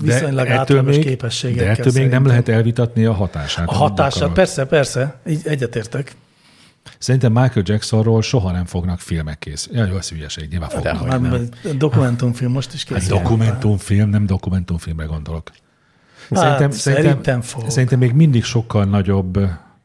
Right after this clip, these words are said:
Speaker 2: mi övezi? Mit mondanak? Mi övez valakit?
Speaker 1: Dicsfény?
Speaker 2: Hát nem is a dicsfény.
Speaker 1: Hírnév?
Speaker 2: Szerint-, szerintem valahogy az
Speaker 3: Respect.
Speaker 2: emberek fejében nagyobb méretű Elvis,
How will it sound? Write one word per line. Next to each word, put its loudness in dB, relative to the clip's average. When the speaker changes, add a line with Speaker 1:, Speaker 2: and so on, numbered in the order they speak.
Speaker 2:
mi 2
övezi? 2
Mit -4
mondanak? 0
Mi 0
övez 0
valakit? -4
Speaker 1:
Dicsfény? 0
Speaker 2:
Hát -2
nem -4
is -6
a -4
dicsfény. -10
Speaker 1:
Hírnév? 2
Speaker 2:
Szerint-, 0
szerintem 2
valahogy 2
az 2
Speaker 3:
Respect. 2
Speaker 2:
emberek -2
fejében 2
nagyobb 4
méretű -2
Elvis, -6